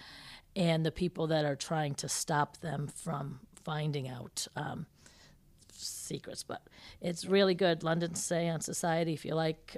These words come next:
uh, if you liked The Lost Apothecary, you'll like it. If you like, um, historical fiction, it's really good.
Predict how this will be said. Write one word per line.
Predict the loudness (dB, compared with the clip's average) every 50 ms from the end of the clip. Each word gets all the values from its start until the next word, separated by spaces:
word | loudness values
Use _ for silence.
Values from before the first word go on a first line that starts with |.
| -4 0
uh, | 0 0 0 0
if | -2 -2 0
you | 0 2
liked | 4 4 4 4 2 -2 -2
The | -2 0
Lost | 2 2 2 2 0
Apothecary, | -6 -4 0 0 0 0 -2 -6 -8 -6 -6 -6 -4 -2 -2 -2 -2 -4 -10 -16 -20 -20 -20 -20 -20 -20 _
you'll | -10 -4 0 2 4 4
like | 4 4 2 2 -2
it. | -4 -4 -4
If | -4 -8 -6 -4
you | -2 -2 0
like, | -2 -2 -4 -6 -8 -10 -14 -14 -6 -4
um, | -2 -2 -2 -4 -4 -6 -8 -12 -18 -20 -20 _ _ _ _ _ _ _ _ _ _ _ -8 -4 -2
historical | -2 -2 -2 -2 0 2 2 2 0 -2 -6 -10
fiction, | -10 -10 -10 -8 -6 -4 -4 -4 -6 -8 -10 -14 -18 -20 -20 -20 -20 -20 -20 -20 -18 -14 -10
it's | -10 -10 -8
really | -8 -10 -10 -12 -12
good. | -14 -16 -18